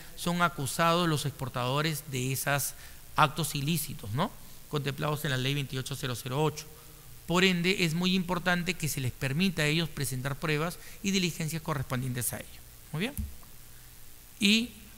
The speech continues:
cómo concluye, y también cómo concluimos esta,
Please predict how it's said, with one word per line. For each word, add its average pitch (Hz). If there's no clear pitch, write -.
cómo 240
concluye, 185
y 156
también 147
cómo 175
concluimos 151
esta, 151